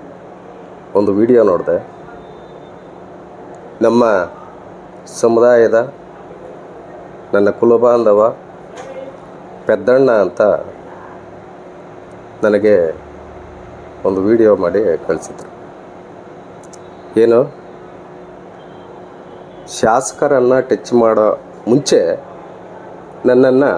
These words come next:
ಮೊದಲು ನನ್ನನ್ನು ಟಚ್ ಮಾಡೋ ಅಂತ ಒಂದು ವಿಡಿಯೋನ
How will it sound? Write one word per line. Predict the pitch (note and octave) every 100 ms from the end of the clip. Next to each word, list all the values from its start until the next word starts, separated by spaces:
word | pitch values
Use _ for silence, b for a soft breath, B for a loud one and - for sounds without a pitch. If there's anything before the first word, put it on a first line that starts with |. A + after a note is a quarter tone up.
| F2 - - - - - - -
ಮೊದಲು | A#2 D3+ E3+ C3
ನನ್ನನ್ನು | A#2 A2 A2 G#2
ಟಚ್ | - G#2+ G#2+
ಮಾಡೋ | G#2+ G2+ F2
ಅಂತ | E2+ A2+ G2+ - - - - - - - -
ಒಂದು | G2+ F#2+
ವಿಡಿಯೋನ | G2 G2 F2 F2